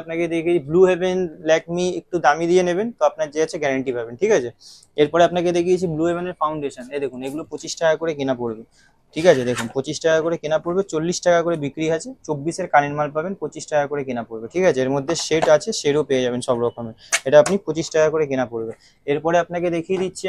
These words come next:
আমি, দেখুন এটা Blue Heaven-এর আপনি লিপস্টিক পাবেন, এটা হচ্ছে আপনার ম্যাট, আপনাকে দেখিয়ে দিচ্ছি, দেখুন এটা ম্যাট, ক্যাটালগ আছে, দোকানে খালি এরকম ক্যাটালগ সাজিয়ে দেবেন। এটা ম্যাট, ওপরে স্ক্যানার ফাইন্ডার দেওয়া আছে, ঠিক আছে? এগুলো পঁয়তাল্লিশ টাকা করে কেনা পড়বে, Blue Heaven-এর অরিজিনাল কোম্পানির আছে।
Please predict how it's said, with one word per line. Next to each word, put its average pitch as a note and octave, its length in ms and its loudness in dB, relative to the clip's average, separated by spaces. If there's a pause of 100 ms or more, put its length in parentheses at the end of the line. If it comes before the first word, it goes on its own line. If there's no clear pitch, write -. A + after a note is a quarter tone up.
আমি, F#3+ 120 -2 (380)
দেখুন D#3 200 -2 (100)
এটা D#3 180 0
Blue F3 200 6
Heaven-এর F3+ 360 0
আপনি F#3+ 180 -2 (400)
লিপস্টিক F3+ 360 0 (100)
পাবেন, A#2+ 200 0 (160)
এটা C3+ 180 0
হচ্ছে E3+ 200 -4 (100)
আপনার F#3 240 -2 (120)
ম্যাট, D#3 220 6 (520)
আপনাকে C#3 300 0 (100)
দেখিয়ে E3+ 240 -2
দিচ্ছি, F3 180 -2 (100)
দেখুন C#3 220 0
এটা D3+ 100 2 (100)
ম্যাট, E3+ 160 2 (100)
ক্যাটালগ D#3 400 6
আছে, D#3+ 100 2 (100)
দোকানে D3 240 4
খালি D3+ 160 0
এরকম D3 260 -2
ক্যাটালগ C#3 340 2
সাজিয়ে D3 240 -2
দেবেন। F3+ 160 0 (100)
এটা C#3+ 120 2 (100)
ম্যাট, F3 160 2 (120)
ওপরে D3+ 240 2
স্ক্যানার D3 340 -2
ফাইন্ডার D3 260 2 (100)
দেওয়া B2+ 220 4
আছে, A2+ 200 -6
ঠিক G3 180 -2
আছে? A#2+ 120 -4 (360)
এগুলো D3+ 220 4
পঁয়তাল্লিশ D#3+ 460 2
টাকা D#3+ 180 4
করে E3+ 160 -2
কেনা C#3 200 0
পড়বে, A#2 220 -4 (100)
Blue D3+ 180 -2
Heaven-এর F3 340 4
অরিজিনাল D3+ 380 2
কোম্পানির C3 420 -2
আছে। - 100 -16